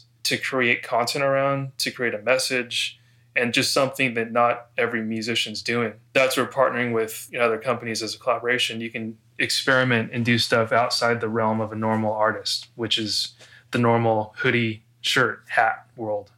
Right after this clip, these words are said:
So that's kind of, um, that's where the guitar strap came, came about. And that was an idea, you know, I've, I've been modifying my own straps for fifteen years on a sewing machine and just trying to make them interesting and cool or more functional. And then I started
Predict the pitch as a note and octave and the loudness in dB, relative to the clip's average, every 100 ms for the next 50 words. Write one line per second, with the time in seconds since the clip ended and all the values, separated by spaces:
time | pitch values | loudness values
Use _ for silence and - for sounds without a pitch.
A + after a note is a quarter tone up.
0 | _ _ - - A#2 A#2+ A2+ - B2+ A#2 | _ _ -4 2 4 2 0 0 2 2
1 | G#2+ A2+ G#2+ G#2+ G#2+ - - A2 - A2 | 0 -2 -4 -4 -8 -8 -4 -2 -2 -2
2 | G#2+ G#2 - - _ - A#2 C3 C3+ - | -2 -4 -8 -20 _ -8 0 2 2 0
3 | A2 - A#2+ G#2 G2+ - B2+ A2 G#2+ G#2 | -2 -4 -6 -6 -8 -12 -6 -4 -4 -6
4 | - _ _ _ _ _ - B2 C3 C3+ | -10 _ _ _ _ _ -2 2 4 4
5 | B2+ B2 A#2 A2+ A#2+ A#2+ A2+ - _ - | 2 2 2 2 2 4 0 -6 _ 0
6 | B2+ B2 A#2+ B2 B2+ C3 C3 A#2 A#2+ A#2+ | 4 4 2 0 2 4 4 4 2 0
7 | - A#2 A2+ A2 G#2+ - - A#2 A2 - | 0 0 2 0 0 -2 2 2 2 -2
8 | - A#2 G#2+ G#2 _ - - A2+ - A#2+ | -2 0 0 -4 _ -8 -2 0 0 -2
9 | A2+ A#2+ A#2+ - - - A2+ - A#2+ A#2+ | 2 2 2 -2 -6 -4 -2 0 0 0
10 | A#2+ - C3 C3 - _ - A#2+ A#2+ C3 | 0 -2 -2 -4 -10 _ -2 0 2 2
11 | B2 B2 A#2 B2 A#2 A#2+ A#2+ A2+ A#2+ C3 | 2 2 2 0 0 0 -2 -2 -2 0
12 | A#2+ A2 A2 A#2+ A#2 A#2 A2+ A2 - A#2+ | 0 0 0 0 2 2 2 0 2 0
13 | A#2 C3 A#2 A#2+ _ _ _ C3 A#2+ A#2+ | 2 0 -2 -2 _ _ _ -2 2 2
14 | A2 B2+ A#2+ A2+ | 2 2 2 0